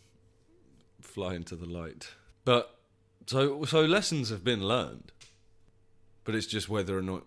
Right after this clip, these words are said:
we now stick to it. You, we.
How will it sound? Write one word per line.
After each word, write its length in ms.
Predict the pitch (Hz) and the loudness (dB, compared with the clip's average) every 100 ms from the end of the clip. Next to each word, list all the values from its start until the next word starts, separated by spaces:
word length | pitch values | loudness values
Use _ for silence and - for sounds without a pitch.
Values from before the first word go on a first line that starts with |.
| - | -8
we 220 | 90 82 | -6 -4
now 220 | 87 80 | -4 -6
stick 380 | 85 - 95 - | -6 -6 -8 -10
to 140 | - 73 | -14 -16
it. 160 | - _ _ _ _ _ _ _ _ _ _ _ _ _ _ | -18 _ _ _ _ _ _ _ _ _ _ _ _ _ _
You, 280 | 92 82 78 80 _ _ _ _ | -8 -8 -8 -14 _ _ _ _
we. 320 | 82 80 80 | -14 -12 -12